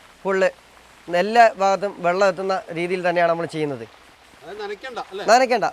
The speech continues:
Speaker 1: നനയ്ക്കണ്ട, നനയ്ക്കണ്ട. ഏറ്റവും നല്ലൊരു പരിപാടി ഇതാണ് ഈ സ്പ്രിംഗ്ലർ വർക്ക്. പക്ഷേ സ്പ്രിംഗ്ലർ വർക്ക് ഇടേണ്ട രീതിയിലും ശാസ്ത്രീയമായ രീതിയിലും ഇടുകയാണെങ്കിൽ ഈ സംഗതി നൂറ് ശതമാനം വിജയമാണ്. അപ്പോൾ ഈ കാണുന്നതൊക്കെ ഇൻഡോർ, ഔട്ട്ഡോർ പ്ലാന്റുകളും മറ്റു കാര്യങ്ങളുമാണ്,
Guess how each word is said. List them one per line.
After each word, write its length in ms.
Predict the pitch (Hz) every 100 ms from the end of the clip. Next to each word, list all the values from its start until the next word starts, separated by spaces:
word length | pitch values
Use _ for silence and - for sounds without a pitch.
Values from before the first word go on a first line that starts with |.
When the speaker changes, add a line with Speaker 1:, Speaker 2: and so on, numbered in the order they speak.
| -
Speaker 1:
നനയ്ക്കണ്ട, 320 | 208 226 208 165
നനയ്ക്കണ്ട. 260 | 156 139 135 - 185
ഏറ്റവും 240 | 196 269 269
നല്ലൊരു 220 | 269 247
പരിപാടി 260 | 240 240 233
ഇതാണ് 260 | 220 202 175 165
ഈ 40 | 180
സ്പ്രിംഗ്ലർ 320 | 180 185 202 202
വർക്ക്. 220 | 185 139 135 -
പക്ഷേ 180 | 175 185 220
സ്പ്രിംഗ്ലർ 300 | 214 240 262
വർക്ക് 220 | 247 220 262 269 - - -
ഇടേണ്ട 220 | 185 247 247 226
രീതിയിലും 380 | 226 247 247 214
ശാസ്ത്രീയമായ 520 | 214 208 233 240 240 226
രീതിയിലും 280 | 220 240 240
ഇടുകയാണെങ്കിൽ 380 | 214 240 214 226 285 - - - 202
ഈ 40 | 226
സംഗതി 240 | 226 233 226
നൂറ് 200 | 214 277 277
ശതമാനം 340 | 247 214 208 190
വിജയമാണ്. 340 | 165 190 139 120 - - - _ _ _ _ _ _ _ _ _ _ _ _ -
അപ്പോൾ 120 | 254 277
ഈ 20 | 269
കാണുന്നതൊക്കെ 540 | 269 269 262 240 240 226 214
ഇൻഡോർ, 300 | 226 233 254 226
ഔട്ട്ഡോർ 240 | 214 220 220
പ്ലാന്റുകളും 500 | 202 196 202 214 220 208
മറ്റു 180 | 180 202 190
കാര്യങ്ങളുമാണ്, 460 | 185 196 190 185